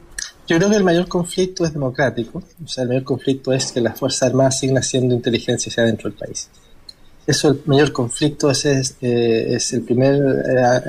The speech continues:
elemento de alarma que debemos tener. Eh, recordemos que hace un tiempo atrás los propios,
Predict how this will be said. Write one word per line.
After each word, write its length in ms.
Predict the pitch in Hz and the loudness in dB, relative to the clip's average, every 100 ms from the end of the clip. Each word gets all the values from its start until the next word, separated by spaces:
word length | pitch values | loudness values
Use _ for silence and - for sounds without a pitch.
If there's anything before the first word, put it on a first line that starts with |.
| 123 | 0
elemento 440 | 123 131 131 131 | 2 2 2 2
de 120 | 120 | 2
alarma 500 | 117 131 120 113 110 | 4 4 2 -2 -6
que 100 | - | -2
debemos 320 | 113 113 110 - | 0 0 0 -2
tener. 320 | 123 139 - - _ - _ _ - _ _ _ - | 0 0 -2 -14 _ -20 _ _ -20 _ _ _ -2
Eh, 280 | 123 123 127 | 2 2 2
recordemos 520 | 143 160 170 190 175 | 4 4 4 2 0
que 360 | - 170 196 - _ - | 0 2 0 -6 _ -10
hace 220 | 117 - | -8 -8
un 60 | 127 | -6
tiempo 200 | 143 135 | -6 -4
atrás 140 | 135 | -2
los 120 | 143 135 | -2 -4
propios, 240 | 139 151 | -4 -6